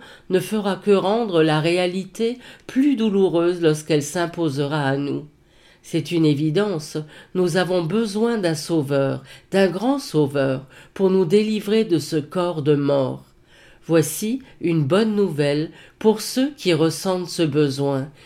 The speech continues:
Oui, ils peuvent se réjouir dès à présent. Dieu a pourvu. Dieu a tant aimé le monde qu'il a donné son Fils unique,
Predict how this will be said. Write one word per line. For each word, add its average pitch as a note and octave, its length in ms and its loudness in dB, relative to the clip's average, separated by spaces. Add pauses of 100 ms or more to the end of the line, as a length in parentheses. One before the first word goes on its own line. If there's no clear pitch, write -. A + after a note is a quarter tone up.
(180)
Oui, D3+ 380 -2 (180)
ils G#3 220 0
peuvent A#3+ 240 0
se A#3 140 0
réjouir A3+ 580 2
dès G3+ 280 2
à F#3+ 120 -2
présent. C#3 640 0 (280)
Dieu G3 520 0
a D#3+ 120 0
pourvu. C#3+ 760 -2 (380)
Dieu E3+ 240 2
a D#3 100 4
tant D#3 300 -2
aimé E3+ 320 4
le F3 140 4
monde F3+ 500 -2 (300)
qu'il G3+ 180 2
a F#3+ 100 4
donné G3+ 360 6
son G3+ 200 -4
Fils G3+ 360 -8
unique, A3+ 460 -4